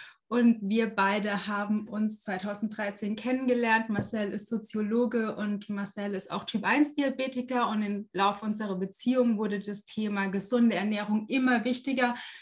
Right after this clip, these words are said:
beziehungsweise war von Anfang an schon immer super wichtig. Und wir beide haben festgestellt, dass dieses Thema gesunde und vor allem auch nachhaltige, rein pflanzliche Ernährung so wichtig ist,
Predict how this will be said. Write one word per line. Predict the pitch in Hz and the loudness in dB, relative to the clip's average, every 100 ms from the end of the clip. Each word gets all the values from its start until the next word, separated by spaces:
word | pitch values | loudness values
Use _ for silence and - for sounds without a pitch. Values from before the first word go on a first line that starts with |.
| - | -16
beziehungsweise | - - 233 220 202 190 202 | -8 2 4 4 2 0 0
war | 185 190 | 2 2
von | - 196 | 0 -2
Anfang | 196 214 208 196 | -2 -2 -2 -2
an | 202 214 | -2 0
schon | 208 | 0
immer | 202 220 208 202 | 2 2 2 0
super | 233 233 208 | -2 0 -2
wichtig. | 214 233 - 240 240 - - _ - | -2 -2 0 -2 -2 -12 -20 _ 0
Und | 208 196 | 0 4
wir | 226 247 | 6 6
beide | 202 202 214 202 | 6 6 6 2
haben | 214 196 - | 2 0 -2
festgestellt, | - 277 277 240 - 226 220 | 0 0 2 0 2 0 0
dass | 220 208 - | -2 -4 -2
dieses | 214 202 | -4 -4
Thema | - 240 226 208 | -4 0 2 2
gesunde | 202 196 240 226 208 | -2 0 4 6 6
und | 196 | 2
vor | - 190 | 2 2
allem | 202 202 | 2 0
auch | 196 | -2
nachhaltige, | 214 214 214 214 202 196 190 202 196 190 | 0 2 0 0 -2 -2 -2 -2 -2 2
rein | 208 226 | 2 2
pflanzliche | - 233 233 233 220 220 | 2 4 4 2 -2 -2
Ernährung | 208 214 214 208 208 | 0 0 2 2 0
so | - 254 226 | 0 0 2
wichtig | 254 - 220 214 | 0 0 -4 -2
ist, | 220 | -4